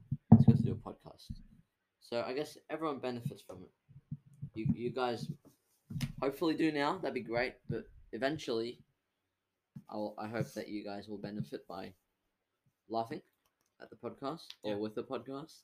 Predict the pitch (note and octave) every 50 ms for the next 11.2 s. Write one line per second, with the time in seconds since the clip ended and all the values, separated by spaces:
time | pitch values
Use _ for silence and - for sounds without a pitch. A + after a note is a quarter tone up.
0 | _ _ - - A2+ C#3 G3 E3 C3+ A#2+ A2+ - - C#3+ D3 - - - _ _
1 | _ _ - - _ - - - - F3 E3 E3+ F3+ F#3 D3+ - - A#2 - -
2 | B2 C3+ C3+ B2+ B2 - - C3 B2+ B2+ B2 B2 A#2 A2+ A2+ A2+ A2 - - A#2
3 | G#2 G2 G2+ G#2 G#2+ G#2+ G#2+ G#2 G#2+ G#2 - - A2 G#2+ A2 G#2+ A2 A2 A2 G#2+
4 | A2 - - - _ _ _ - A#2+ A#2 - - - _ _ _ _ A#2 - -
5 | - - C3 B2+ - - A#2+ A2+ G#2 G2+ G#2 G#2 G#2 - - G2 G2 G2 G2 _
6 | _ _ _ _ _ - - _ _ _ _ _ _ _ _ _ _ _ _ _
7 | - B2 A#2 G2+ - A2+ A2+ G#2 G2+ - - - _ _ _ - B2 A#2+ A#2+ A2+
8 | B2 C3 C3 - - _ _ _ _ - B2+ B2+ - - D3+ C#3+ C#3 - - B2
9 | B2 A#2+ A#2 A#2 A#2 A#2 - - - - - A#2 A2 - A2 G#2 G#2 - - -
10 | D#3 E3 E3 D3+ - - D3+ D3 C#3 - - B2 A#2 A2+ A2+ A2 G#2+ G2+ G2 G2
11 | G2+ A2 A#2+ G#2